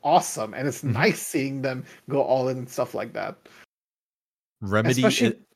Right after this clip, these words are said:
Speaker 2: I,
Speaker 1: Ugh.
Speaker 2: I would say it's, like, Remedy refined, 'cause,
Speaker 1: Yeah.
Speaker 2: because of all, like, the kinda edges, uh, like, when you play Quantum Break, and it's like,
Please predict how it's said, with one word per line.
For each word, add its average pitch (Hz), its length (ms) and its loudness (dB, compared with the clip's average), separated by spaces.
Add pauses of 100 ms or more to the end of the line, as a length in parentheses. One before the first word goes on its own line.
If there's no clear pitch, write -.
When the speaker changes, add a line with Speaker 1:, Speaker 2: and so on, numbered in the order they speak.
Speaker 2:
I, - 80 -12
Speaker 1:
Ugh. 139 180 -6 (120)
Speaker 2:
I 131 40 -4
would 123 160 -2
say 151 140 -2
it's, 135 100 -4
like, 127 200 -2
Remedy 104 520 -2
refined, 85 800 0 (540)
'cause, 135 140 6
Speaker 1:
Yeah. 120 280 6 (380)
Speaker 2:
because 117 220 -2
of 101 80 6
all, 107 160 10
like, 110 240 6
the 95 460 4
kinda 95 360 -2
edges, 95 580 0
uh, 98 160 -2
like, 98 200 -2
when 107 100 0
you 95 60 -4
play 131 220 2
Quantum 101 340 2
Break, 82 320 -2
and 85 120 -4
it's - 220 -8
like, 78 200 -2